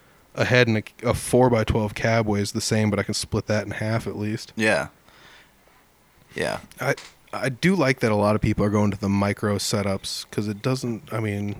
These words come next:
Speaker 1: there's not a necessity to have a four-by-twelve so much anymore.
Speaker 2: No, especially, like, a lot of the venues these days, they're smaller bars, and you don't need a full stack or a half stack to hear
Speaker 1: No.
Speaker 2: yourself in that place.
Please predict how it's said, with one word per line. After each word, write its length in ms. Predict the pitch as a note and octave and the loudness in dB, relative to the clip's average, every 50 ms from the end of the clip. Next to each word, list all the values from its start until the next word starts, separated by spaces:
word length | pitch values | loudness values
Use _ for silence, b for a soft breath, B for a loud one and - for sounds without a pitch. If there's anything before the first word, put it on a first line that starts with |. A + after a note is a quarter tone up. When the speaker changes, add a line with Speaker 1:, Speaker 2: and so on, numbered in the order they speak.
| - - | -12 -8
Speaker 1:
there's 200 | - A2 A#2 A#2+ | -6 -4 0 2
not 320 | B2+ B2+ A#2+ A#2+ A#2 - - - | 2 4 4 2 2 -2 -4 -4
a 100 | A#2+ A2+ | -4 -2
necessity 560 | G#2 G#2 G#2 - - A#2 G#2+ G2+ - A2+ A2 G#2+ | 0 0 0 0 0 0 0 0 -2 -2 -4 -2
to 60 | G#2+ | -2
have 120 | G2+ A2+ G#2+ | -2 -2 -2
a 80 | G2+ | -4
four-by-twelve 800 | - - - G#2+ G#2 G#2 G#2 G#2 G#2+ - - A2+ G#2 G#2 G2+ G2+ | -4 -4 -2 -2 0 0 0 -2 -2 -2 -2 -2 -2 -2 -4 -6
so 180 | - - G#2+ G#2 | -6 -4 -4 -2
much 260 | G#2 G#2 G2+ - - | -2 -2 -2 -4 -4
anymore. 640 | G#2+ G2+ G2+ G2 G2 G2 F#2+ G2 G2 G2 G2+ G#2 - | -4 -4 -4 -2 -2 -2 -2 -2 -2 -2 -2 -4 -4
Speaker 2:
No, 560 | F#2 F#2+ F#2+ F#2 F#2 G2+ G2 F#2 F2+ F2+ F#2+ - - - A2+ | -6 -6 -6 -4 -4 -2 -4 -4 -6 -6 -10 -12 -16 -14 -10
especially, 500 | A2+ - - D3 C#3+ - - G#2+ G2+ F#2 | -10 -4 -2 -2 -2 0 0 -2 -2 -2
like, 240 | D#2 F2+ F2+ F2+ - - B B B B B B B B B B B B B | -4 -6 -6 -8 -8 -14 B B B B B B B B B B B B B
a 60 | - | -2
lot 220 | F2 E2+ F2+ G2+ G2 | 0 2 4 2 2
of 80 | F2 | 0
the 60 | E2+ | -2
venues 460 | D#2+ E2 F2 F2 F2 E2+ E2 E2 D#2 D#2 | -2 -2 -2 -2 -2 -2 -4 -4 -6 -6
these 180 | E2+ E2 D#2+ | -6 -6 -6
days, 360 | D#2 E2+ F2 F2+ F#2+ F#2 F#2+ | -4 -4 -4 -4 -4 -4 -4
they're 160 | G2+ G2 G2+ G2 | -4 -4 -4 -4
smaller 440 | - - G#2+ G#2 A2 G#2+ G#2+ G#2+ | -4 -4 -2 0 0 0 0 0
bars, 560 | G#2 G2 F2+ G#2+ A#2+ G2+ D#2 C2+ D#2+ E2 - - | 2 2 2 2 2 2 0 0 -4 -4 -6 -8
and 380 | D#2+ E2 E2 E2 E2+ E2 - - | -8 -8 -8 -8 -8 -10 -12 -12
you 140 | A2 G#2 G2+ | -10 -8 -4
don't 220 | G2 G#2+ A2 - - | -2 -2 -4 -4 -6
need 380 | F2 E2+ E2+ E2+ E2 E2 D2 C#2 | -6 -4 -4 -4 -4 -4 -6 -8
a 60 | C#2 | -10
full 300 | - - - E2+ E2 D#2+ | -8 -6 -4 -2 -2 -2
stack 460 | - - - D#2 D2+ D#2 D#2 - - | -4 -4 -2 -2 0 0 0 -2 -4
or 120 | D2 D2+ | -4 -4
a 40 | D2+ | -4
half 280 | D#2 D#2+ D#2+ E2 D#2 - | -2 -2 -2 -2 -2 -4
stack 420 | - - - - - - - - - | -6 -6 -6 -6 -6 -8 -8 -10 -8
to 280 | - - - - - - - - _ _ _ _ _ _ _ _ _ _ - - - | -8 -8 -8 -8 -10 -14 -18 -20 _ _ _ _ _ _ _ _ _ _ -20 -18 -16
hear 220 | - - G#2 F2+ E2+ | -8 -4 -2 -2 -2
Speaker 1:
No. 80 | D#2+ C#2+ | -2 -4
Speaker 2:
yourself 360 | - - - F2 D2 D2 - | -4 -4 -4 -4 -4 -4 -6
in 60 | - | -8
that 180 | C#2+ C#2 - - | -10 -10 -10 -10
place. 340 | - - - - - - - | -8 -10 -8 -8 -10 -12 -12